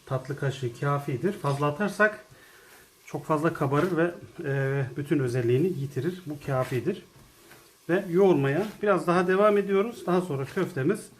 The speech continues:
hazırdır. Baharatlarını dediğim gibi herkes damak zevkine göre kendisi ayarlayabilir. Evet, bu arada ben tabii, e, malzeme kısmında söylemeyi unuttum.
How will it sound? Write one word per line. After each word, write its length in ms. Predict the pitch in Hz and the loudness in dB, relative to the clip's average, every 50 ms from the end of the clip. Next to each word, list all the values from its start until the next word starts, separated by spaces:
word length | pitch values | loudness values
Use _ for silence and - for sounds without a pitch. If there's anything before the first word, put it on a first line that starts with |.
| - - - - - - - - _ - | -20 -20 -20 -20 -20 -20 -20 -20 _ -8
hazırdır. 560 | - - 170 165 165 185 175 143 123 120 110 113 131 | -2 0 0 2 4 4 4 4 2 -2 -4 -2 0
Baharatlarını 760 | 185 185 190 202 196 185 190 - 165 160 147 143 151 170 214 214 - - - - - - - - - - - _ - | 2 4 6 6 6 4 4 6 6 6 8 8 6 6 6 4 0 -10 -18 -20 -20 -20 -20 -20 -20 -20 -20 _ -2
dediğim 280 | - 170 165 180 170 139 | 0 4 6 6 6 6
gibi 140 | 135 151 151 | 4 0 0
herkes 380 | 165 170 170 175 170 165 - | 0 0 0 -2 -4 -2 -2
damak 240 | 160 151 156 151 143 | -2 -2 -2 -2 -2
zevkine 340 | 151 147 139 143 165 160 151 | -2 -2 0 0 -2 -2 -2
göre 260 | 135 135 156 170 165 - - | 0 0 -2 -2 -2 -4 -4
kendisi 460 | 160 147 131 127 120 - 151 170 165 170 - - | -2 -2 -2 -4 -4 -4 -4 -4 -4 -6 -8 -6
ayarlayabilir. 920 | 147 143 139 131 117 120 131 156 165 165 - - 147 131 120 113 - - - - - _ _ _ _ _ _ _ - - - - - - - - _ _ _ _ _ _ _ _ _ _ _ _ - - - - - - - - - - - - - - - - - - | -4 -2 -2 0 0 0 0 0 0 -2 -2 -2 0 2 2 2 0 -2 -10 -14 -20 _ _ _ _ _ _ _ -20 -20 -20 -20 -20 -20 -20 -20 _ _ _ _ _ _ _ _ _ _ _ _ -20 -20 -20 -18 -16 -16 -16 -16 -16 -18 -20 -20 -20 -20 -20 -8 -2 -2
Evet, 180 | 160 143 - | -2 0 2
bu 100 | 170 165 | 2 4
arada 300 | 165 170 156 147 151 143 | 4 4 2 2 0 0
ben 260 | 151 151 160 165 165 - - | 0 0 -2 -4 -6 -10 -8
tabii, 460 | 139 139 135 143 151 175 180 180 - - - - - - 170 | -6 -4 0 2 2 2 2 0 -4 -18 -20 -20 -20 -12 -6
e, 460 | 160 135 135 135 135 135 131 131 127 123 | -2 0 2 2 2 2 2 0 0 0
malzeme 400 | 135 139 143 135 156 160 160 160 | 0 0 0 2 2 0 0 0
kısmında 400 | - 165 - - 156 147 147 143 | -4 -6 -4 -2 0 0 0 0
söylemeyi 440 | 143 - 147 147 151 151 147 147 147 | -2 -2 -2 0 2 2 2 0 0
unuttum. 500 | - 147 143 - - - 170 196 202 - | 0 0 0 0 0 0 0 0 0 -2